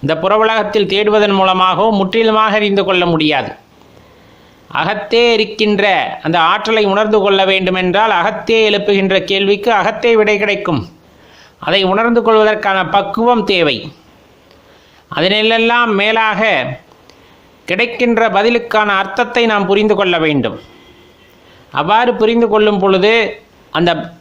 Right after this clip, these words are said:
பதிலை வந்துட்டு உள்ளிருக்கின்ற இறைவன் நமக்கு கொடுக்கின்றார் அப்படிங்கும் போது,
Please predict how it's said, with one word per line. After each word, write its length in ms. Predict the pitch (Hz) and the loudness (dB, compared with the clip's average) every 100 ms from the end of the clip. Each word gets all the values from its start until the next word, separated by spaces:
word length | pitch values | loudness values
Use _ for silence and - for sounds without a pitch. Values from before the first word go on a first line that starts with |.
| - | -8
பதிலை 380 | 151 190 226 220 | -4 -2 0 0
வந்துட்டு 640 | 208 202 196 233 190 147 - - | 0 -2 0 2 4 2 -2 -2
உள்ளிருக்கின்ற 560 | 165 214 214 214 208 | 2 4 2 0 0
இறைவன் 340 | 202 190 214 226 | 2 2 2 2
நமக்கு 500 | 208 202 196 180 190 | 0 0 -2 0 0
கொடுக்கின்றார் 520 | 196 208 202 214 208 | 0 -2 0 0 0
அப்படிங்கும் 360 | 180 190 190 180 | 0 0 0 0
போது, 580 | 180 185 226 190 165 | 0 2 2 2 -2